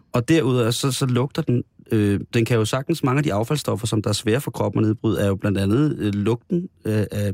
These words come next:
er også noget kemi i lugt og sådan noget. Og den lugt, man kan have, når man forbrænder alkohol. Der er jo tit, hvor man har været på druk og tænkt, øh, hvad er det, har, altså, har lugter stadig af sprit? Man kan lugte i tøjet.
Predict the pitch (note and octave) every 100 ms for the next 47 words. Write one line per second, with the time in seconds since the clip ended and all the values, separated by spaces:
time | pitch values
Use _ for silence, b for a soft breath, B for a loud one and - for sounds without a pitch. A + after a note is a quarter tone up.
0 | - A2 B2 - B2+ - A#2+ A#2+ G#2+ A2+
1 | - C#3+ A2+ G#2+ A2 C#3 B2 A#2 D#3 -
2 | D#3+ B2 A2+ A#2 B2+ A#2 B2+ - D#3 -
3 | - G2+ F#2+ A2+ F#2 F2+ B B B B
4 | C3 A#2+ D#3 - C3 A#2+ A#2 G#2+ A2 A2+
5 | A2 G#2+ B2 - A#2 - A#2 - - A#2
6 | G#2+ G2+ E2+ G#2 - _ _ _ _ _
7 | _ - B2 A#2+ A#2 C3 - A2 A2+ A#2
8 | B2 E3 C#3 G#2+ A#2+ B2+ B2 A#2+ A#2+ B2+
9 | A2+ A#2+ - C#3 - A#2+ - A#2